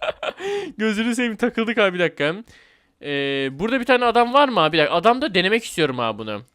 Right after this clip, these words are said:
Bunu bizzat bir tane adamın üstünde denemek istiyorum abi, bir dakika. Hiç kıpırdamıyor, bir dakika bak. Burada, şurada bir tane adam var mesela. Kolay gelsin, kolay gelsin. Sana şöyle bir vurmayı deneyebilir miyim dostum? Dostum, sana vurmayı deneyebilir miyim?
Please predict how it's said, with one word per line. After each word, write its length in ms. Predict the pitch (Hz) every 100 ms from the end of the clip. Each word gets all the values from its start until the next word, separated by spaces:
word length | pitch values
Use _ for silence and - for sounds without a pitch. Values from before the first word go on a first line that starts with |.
| _ _ _ _ _ _
Bunu 160 | 160 190
bizzat 300 | 233 247 208
bir 60 |
tane 220 | 220 220
adamın 300 | 196 190 214
üstünde 320 | 196 - 208 175
denemek 300 | 175 180 170
istiyorum 320 | - 143 127
abi, 180 | 120 135
bir 60 |
dakika. 360 | 135 131 127 147 190 -
Hiç 140 | 190
kıpırdamıyor, 540 | - - 190 202 156
bir 40 | 135
dakika 220 | 135 127
bak. 260 | 123 - -
Burada, 140 | 156
şurada 280 | 165 208 196
bir 60 |
tane 220 | 175 180 165
adam 240 | 165 151
var 100 | 120
mesela. 340 | 110 113 104 101 - - -
Kolay 320 | - 180 190 202
gelsin, 420 | 202 190 202 196
kolay 320 | 196 185 185
gelsin. 500 | 190 185 185 185 185 _ _ _ _ _ _
Sana 300 | - 180 202
şöyle 340 | 240 214 214
bir 80 | 220
vurmayı 380 | 220 214 220 214
deneyebilir 440 | 226 226 220 233
miyim 280 | 233 214 208 - -
dostum? 420 | 180 - 202 208 - _ _ _ _ _ _ _ _ _ _ _ _ _
Dostum, 260 | 156 165 202
sana 240 | 202 202
vurmayı 320 | 202 208 214 202
deneyebilir 400 | 208 208 202 220
miyim? 280 | 208 147